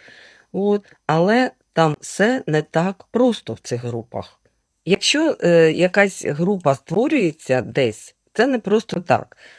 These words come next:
Це або люди хочуть заробляти гроші, або хочуть пропагандувати щось, або,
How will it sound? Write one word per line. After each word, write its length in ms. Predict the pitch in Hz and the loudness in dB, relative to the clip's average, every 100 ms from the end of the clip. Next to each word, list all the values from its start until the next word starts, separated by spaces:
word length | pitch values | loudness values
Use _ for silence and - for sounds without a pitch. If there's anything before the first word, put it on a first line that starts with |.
| _ _ - | _ _ -2
Це 220 | 208 226 | 0 2
або 220 | 170 175 | 0 0
люди 240 | 185 170 156 | 0 0 -2
хочуть 360 | - 147 139 | -2 -4 -4
заробляти 560 | 123 135 123 127 120 123 | 0 0 0 0 0 0
гроші, 640 | 127 131 127 - - 214 339 - _ _ _ _ _ | -4 -2 -2 -2 -2 -2 -4 -14 _ _ _ _ _
або 600 | 165 160 147 180 175 147 | -2 -2 0 0 2 0
хочуть 480 | 127 165 175 - 139 | -2 0 0 0 -6
пропагандувати 1000 | - 143 156 147 143 135 123 117 113 156 | -4 -2 0 0 -2 -2 2 2 2 -6
щось, 580 | - 196 233 254 - _ _ - - _ _ | -4 -2 -2 -2 -12 _ _ -20 -20 _ _
або, 640 | 160 156 139 170 214 254 | -2 -2 0 0 4 4